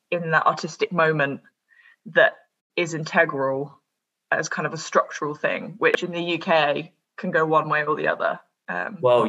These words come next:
Speaker 2: yeah. I mean, on that point, Claire, I remember the scene in Illegalized where,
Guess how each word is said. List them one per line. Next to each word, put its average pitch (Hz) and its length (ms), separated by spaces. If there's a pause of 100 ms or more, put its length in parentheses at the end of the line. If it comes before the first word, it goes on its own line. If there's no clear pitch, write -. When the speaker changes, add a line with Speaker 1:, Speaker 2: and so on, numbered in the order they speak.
Speaker 2:
yeah. 117 380 (100)
I 120 40
mean, 123 720 (220)
on 135 160
that 143 200
point, 120 300
Claire, 110 280
I 113 60
remember 120 380
the 117 120
scene 127 340
in 117 320 (280)
Illegalized 120 680
where, 120 400